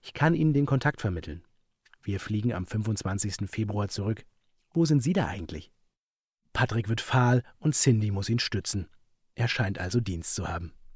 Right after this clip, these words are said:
"Na ja, das bekommen Sie sicher noch getauscht", meint der Vater. "Hochmotiviert sind Sie ja jetzt."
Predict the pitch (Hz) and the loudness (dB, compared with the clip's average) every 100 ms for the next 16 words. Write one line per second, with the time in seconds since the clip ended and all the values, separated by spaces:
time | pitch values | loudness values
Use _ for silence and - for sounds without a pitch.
0 | - - _ 107 85 78 - _ _ - | -20 -20 _ -8 -6 -6 -8 _ _ -6
1 | 101 - - 110 104 98 101 113 95 - | -6 -2 0 0 0 -2 0 0 -2 -4
2 | 98 107 113 117 - - 92 90 90 104 | -2 0 2 0 -4 -6 -4 -4 -4 -2
3 | 101 110 - _ - - - 120 - 127 | 0 -2 -4 _ -20 -8 0 0 2 2
4 | 123 120 127 113 123 95 85 80 78 - | 4 4 6 4 2 0 -4 -6 -8 -12